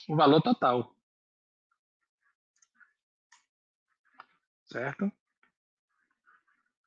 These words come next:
Ele avisa aqui que essa venda pode demorar muito, porque ele vai gastar uma venda de cem mil, é,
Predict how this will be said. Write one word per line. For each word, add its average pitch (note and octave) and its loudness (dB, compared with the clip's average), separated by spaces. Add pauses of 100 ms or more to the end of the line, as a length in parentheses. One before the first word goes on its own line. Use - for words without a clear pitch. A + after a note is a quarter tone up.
(720)
Ele C3 4
avisa C#3+ 6
aqui C3+ 4
que C#3+ 0
essa C3+ 4
venda C3+ 4
pode C#3 4
demorar C#3 6
muito, D#3+ 2
porque D#3+ 4 (440)
ele B2 -2
vai B2+ 4
gastar B2+ -2
uma C3 -2
venda A#2+ 2
de B2 0
cem D#3+ -6
mil, C#3 0 (1700)
é, G#2+ -6